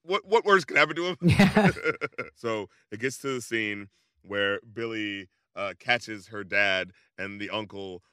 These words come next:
Speaker 1: uh, sh-, sharing cigarettes, and she goes like, "Oh, Dad, like, you know, I thought you, I thought you guys quit this. Come on, you know."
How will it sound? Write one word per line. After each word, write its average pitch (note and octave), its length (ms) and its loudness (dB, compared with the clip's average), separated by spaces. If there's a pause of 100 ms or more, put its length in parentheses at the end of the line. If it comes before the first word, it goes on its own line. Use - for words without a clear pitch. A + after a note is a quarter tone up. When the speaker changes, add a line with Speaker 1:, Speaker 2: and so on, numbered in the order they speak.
Speaker 1:
uh, F2 240 -6
sh-, F#2+ 260 -20
sharing A#2 380 4
cigarettes, A2 520 -2 (260)
and B2 100 -14
she C3+ 60 -16
goes D#3 120 -2
like, D#3 180 2 (180)
"Oh, G#3 180 -12
Dad, G3 460 0 (160)
like, E3 260 -4
you E3+ 60 -2
know, E3 160 -2
I E3 60 -4
thought F3 220 -2 (300)
you, D#3 300 -12
I D#3+ 60 -6
thought G3+ 200 -14
you A3+ 60 -16
guys G3+ 340 -6 (320)
quit A3+ 180 -14
this. F3+ 140 -12
Come G3 140 -18
on, F#3+ 220 -10
you D#3+ 80 -12
know." D#3 180 -8